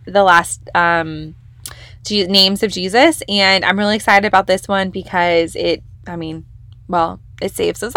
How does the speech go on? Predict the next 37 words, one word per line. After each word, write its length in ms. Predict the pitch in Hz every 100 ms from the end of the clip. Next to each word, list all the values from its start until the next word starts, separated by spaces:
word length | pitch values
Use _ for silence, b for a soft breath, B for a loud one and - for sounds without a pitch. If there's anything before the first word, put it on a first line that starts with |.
| 466
all. 160 | 254 - B B B B
And 180 | 220 226
so 80 | 254
I 840 | 233 220 - 214 240 247 247 254 -
am 240 | 226 214
praying 300 | 202 240 247
for 100 | 269
you, 140 | 262 240
friends. 680 | 254 247 240 240 233 226 - -
Be 220 | 208 269
sure 260 | 277 294 302
to 120 | 277
find 280 | 214 202 208
me 80 | 208
on 120 | 202
social 320 | 196 196 190
media 260 | 202 220 214
and 100 | 190
come 160 | 196
say 140 | 190 165
hi. 540 | - 269 277 277 277 b b -
Share 380 | - - 214 208
it 80 |
on 140 | 208 196
your 120 | 196
socials 500 | - 262 254 269 254
so 140 | 233
other 260 | 214 196 214
women 280 | 214 208 202
can 140 | 202
get 140 | 196 -
plugged 280 | 202 190
in 160 | 196 190
during 200 | 190 180
this 160 | 180 -
Advent 420 | 208 240 247 247 240
season. 600 | 247 226 233 226 226